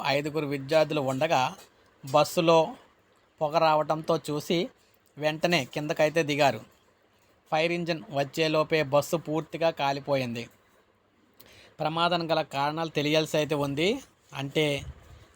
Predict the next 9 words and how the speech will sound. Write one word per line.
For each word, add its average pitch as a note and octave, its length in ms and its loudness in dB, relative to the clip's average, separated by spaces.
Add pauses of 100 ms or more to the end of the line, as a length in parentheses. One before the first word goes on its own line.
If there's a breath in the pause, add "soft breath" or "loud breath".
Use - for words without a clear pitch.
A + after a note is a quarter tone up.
(180)
just - 280 0 (180)
రన్నింగ్లో E3+ 480 2
ఉన్న E3 160 2
బస్సు C#3+ 340 -2 (160)
ఆటోమేటిక్‌గా D#3 560 0
అయితే F3 120 0
కాలిపోయింది. C3 600 -2 (260)
ఎందుకు D#3 220 -6
కాలిపోయిందో D#3 500 0